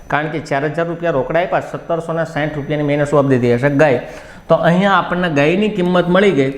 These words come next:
કે ભાઈ ગાય હશે એ સત્તરસો ને સાઠ રૂપિયાની હશે. રેડી? આગળ વધશું. આગળનો પ્રશ્ન છે કે ભાઈ એક વ્યક્તિએ આઠ ટકાના દરથી વાર્ષિક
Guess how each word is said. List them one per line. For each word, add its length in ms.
કે 80
ભાઈ 120
ગાય 420
હશે 220
એ 40
સત્તરસો 560
ને 140
સાઠ 520
રૂપિયાની 520
હશે. 240
રેડી? 220
આગળ 160
વધશું. 340
આગળનો 280
પ્રશ્ન 280
છે 160
કે 60
ભાઈ 340
એક 160
વ્યક્તિએ 420
આઠ 280
ટકાના 840
દરથી 480
વાર્ષિક 440